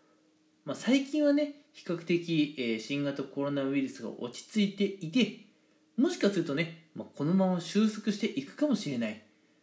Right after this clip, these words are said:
このコロナ騒動がね、ようやく終わりを迎えるかもしれないってところでね、軽くね、あー、このコロナ絡みの事件をね、ちょっと整理しようと思いました。うん。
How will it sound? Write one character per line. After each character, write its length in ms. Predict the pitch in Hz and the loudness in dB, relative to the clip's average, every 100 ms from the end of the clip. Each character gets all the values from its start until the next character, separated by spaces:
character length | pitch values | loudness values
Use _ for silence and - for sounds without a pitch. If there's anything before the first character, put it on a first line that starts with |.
| _ | _
こ 120 | - | 0
の 120 | 165 160 | 0 0
コ 240 | - 170 | 0 4
ロ 100 | 208 | 6
ナ 140 | 233 | 6
騒 340 | 226 - 233 196 | 4 2 2 4
動 120 | 127 | 4
が 120 | 117 | 2
ね、 280 | 170 - - _ | 0 -4 -14 _
よ 140 | 160 214 | 2 6
う 60 | |
や 80 | 254 | 6
く 180 | 240 262 | 2 -2
終 100 | 135 | 2
わ 140 | 151 208 | 4 4
り 160 | 240 | 4
を 80 | 240 | 2
迎 260 | 208 202 247 | 2 2 2
え 100 | 247 | 0
る 80 | 247 | 0
か 120 | 214 | 0
も 140 | 208 | 0
し 180 | 202 - | 0 0
れ 120 | 226 | 2
な 100 | 240 | 2
い 40 | 277 | 0
っ 60 | |
て 120 | 269 | -2
と 80 | 202 | -4
こ 140 | 202 226 | 0 2
ろ 100 | 208 | 2
で 140 | 190 | 2
ね、 220 | 226 226 - _ - | 0 -2 -8 _ -6
軽 240 | - 240 | 0 2
く 120 | 254 | 2
ね、 360 | 302 311 - - - | 0 -2 -6 -20 -8
あ 280 | 127 120 113 | -4 -2 -4
ー、 40 | |
こ 60 | - | -6
の 180 | 127 117 - | -6 -6 -8
コ 140 | - | -2
ロ 120 | 160 214 | 2 4
ナ 140 | 233 | 4
絡 300 | 226 214 180 | 4 4 2
み 40 | 135 | 0
の 260 | 110 104 | -4 -6
事 180 | 131 180 | -6 -2
件 160 | 185 120 | 0 0
を 40 | |
ね、 220 | 165 - - | -4 -8 -8
ち 80 | |
ょ 20 | - | -8
っ 20 | |
と 120 | 117 | -6
整 220 | - 226 | -2 0
理 140 | 220 156 | 0 -2
し 140 | - | 2
よ 80 | 208 | 2
う 60 | 233 | 2
と 80 | |
思 220 | - 135 131 | -2 0 -2
い 60 | |
ま 120 | 123 117 | -2 -4
し 100 | - | -4
た。 240 | 110 - _ _ _ | -4 -6 _ _ _
う 100 | 190 | -6
ん。 180 | 131 101 | -4 -6